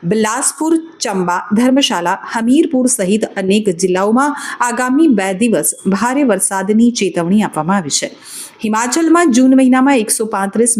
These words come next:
મિલીમીટર વરસાદ પડ્યો હતો, જે સામાન્ય એટલે કે સરેરાશ એકસો એક મિલીમીટર કરતાં ચોત્રીસ ટકા વધુ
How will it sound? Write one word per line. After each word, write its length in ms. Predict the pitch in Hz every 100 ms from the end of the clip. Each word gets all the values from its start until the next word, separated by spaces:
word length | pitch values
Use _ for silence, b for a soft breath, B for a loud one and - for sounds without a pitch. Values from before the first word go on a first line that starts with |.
| 190
મિલીમીટર 340 | 180 180 240 202
વરસાદ 420 | 180 190 208 220
પડ્યો 220 | 262 285
હતો, 180 | 277 330 B B B
જે 160 | 214 285 -
સામાન્ય 500 | 233 226 254 214 - B
એટલે 260 | B 220 220
કે 100 | 233 -
સરેરાશ 560 | 254 277 285 285 285 - 226
એકસો 340 | 233 - - 247 240 220
એક 160 | 247 226 180
મિલીમીટર 440 | 180 262 208 175 165
કરતાં 500 | 240 240 151 - - - -
ચોત્રીસ 520 | - 277 277 349 -
ટકા 260 | 202 165 160 -
વધુ 260 | 185 139